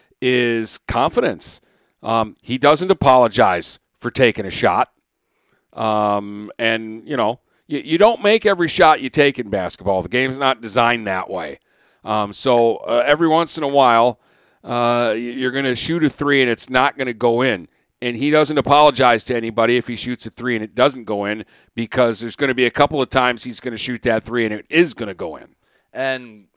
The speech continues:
Speaker 2: again, Jamison and Haryu were stars with twenty-some points. Amir Moreland, again, there might not, well, there's a couple players like this where if you just looked at the box score, you'd assume he's, like, one of the third or fourth best players, and then you go watch him play,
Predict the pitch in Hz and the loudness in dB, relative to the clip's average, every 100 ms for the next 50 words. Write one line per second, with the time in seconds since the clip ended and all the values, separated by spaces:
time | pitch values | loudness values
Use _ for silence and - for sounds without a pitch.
0 | 113 131 127 113 104 123 131 135 - 135 | -12 -8 -6 -8 -14 -10 -10 -10 -12 -12
1 | 123 120 120 123 120 110 - 120 107 107 | -8 -6 -6 -8 -12 -14 -12 -8 -6 -8
2 | 101 101 _ 120 110 107 - 104 _ 95 | -12 -20 _ -14 -14 -14 -16 -16 _ -14
3 | 98 95 - _ _ _ - 117 135 135 | -12 -14 -20 _ _ _ -14 -12 -10 -10
4 | 131 131 127 123 120 110 117 117 110 110 | -8 -6 -6 -6 -8 -8 -6 -4 -6 -12
5 | _ _ _ _ 107 139 147 147 139 135 | _ _ _ _ -4 -4 -2 -4 -4 -2
6 | 139 - - 139 127 127 151 143 131 - | -2 -6 -6 -2 0 -2 -4 -6 -8 -2
7 | 156 147 139 147 131 123 117 120 117 - | -2 0 -4 -4 -6 -6 -8 -8 -8 -10
8 | 127 117 135 123 113 127 135 123 123 139 | -12 -12 -12 -12 -12 -16 -18 -16 -10 -10
9 | - 151 127 120 117 131 - - 147 147 | -10 -14 -8 -2 0 0 -4 -10 -6 -6
10 | 143 - _ 120 135 131 - 147 143 135 | -6 -10 _ -12 -10 -10 -10 -12 -12 -16
11 | 127 117 123 120 _ _ 127 131 127 117 | -14 -6 -4 -4 _ _ -12 -10 -8 -10
12 | - 139 127 120 131 127 117 123 120 - | -10 -10 -8 -10 -10 -10 -8 -6 -8 -8
13 | 123 120 120 117 113 113 113 117 110 110 | -10 -6 -6 -8 -14 -14 -8 -6 -4 -4
14 | 113 117 107 - 113 110 110 | -4 -10 -20 -10 -6 -6 -8